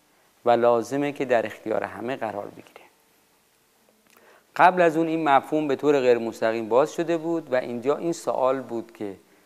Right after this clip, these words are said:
برای خودت می‌خوای یا برای همه می‌خوای؟ و من جوابم این بود که برای همه می‌خوام.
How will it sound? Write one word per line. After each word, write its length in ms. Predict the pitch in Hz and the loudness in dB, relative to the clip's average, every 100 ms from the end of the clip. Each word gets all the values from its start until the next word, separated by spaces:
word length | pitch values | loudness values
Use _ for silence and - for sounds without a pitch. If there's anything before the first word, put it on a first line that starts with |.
| _ _ | _ _
برای 200 | 120 123 | -2 -2
خودت 360 | 127 - 151 170 | -2 -2 -2 -2
می‌خوای 420 | 156 139 139 139 | -6 -6 -4 -2
یا 140 | 139 | -2
برای 220 | 123 113 117 | 0 -2 -4
همه 320 | - 110 117 | -8 -10 -10
می‌خوای؟ 340 | 101 - - _ _ _ _ _ _ _ _ _ _ _ _ - | -12 -18 -20 _ _ _ _ _ _ _ _ _ _ _ _ -8
و 80 | 110 | -4
من 380 | 120 131 135 156 - _ _ _ _ _ _ _ | -2 -2 -4 -12 -20 _ _ _ _ _ _ _
جوابم 480 | 123 117 123 127 127 | 0 4 4 4 -2
این 160 | 123 | -6
بود 160 | 123 123 | -6 -8
که 200 | 123 113 | -8 -6
برای 200 | 107 110 | -6 -8
همه 300 | 104 98 117 | -8 -8 -8
می‌خوام. 300 | 110 - | -8 -12